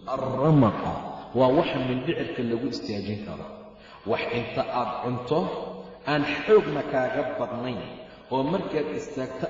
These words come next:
aad ku socon karto, kaasaa markaa la yidhaahdaa. Intaa hadduu ka batana qofku wuu kibrayaa, oo dharagtu waxay keentaa hurdo iyo qur'aan akhrin la'aan iyo khayrkoo laga caajiso. Intaa hadday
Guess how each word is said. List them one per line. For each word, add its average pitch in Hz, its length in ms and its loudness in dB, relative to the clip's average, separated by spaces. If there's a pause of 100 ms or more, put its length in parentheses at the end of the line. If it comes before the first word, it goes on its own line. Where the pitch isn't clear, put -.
aad - 220 -2
ku 175 120 -2
socon 180 460 -2
karto, - 360 -2 (360)
kaasaa 123 400 0
markaa 117 240 0
la 87 120 2
yidhaahdaa. 82 480 2 (560)
Intaa 120 400 6
hadduu 120 440 4
ka 151 140 2
batana 139 480 2
qofku - 380 -2
wuu 127 260 8
kibrayaa, 110 560 4 (160)
oo 123 120 6
dharagtu 135 460 4
waxay 143 320 2
keentaa 123 480 2
hurdo 110 380 2 (720)
iyo 127 220 6
qur'aan 131 440 2
akhrin 117 320 2
la'aan 110 380 0 (420)
iyo 135 240 8
khayrkoo 147 440 6
laga 117 240 2
caajiso. 92 560 -2 (680)
Intaa 175 400 4
hadday 139 380 0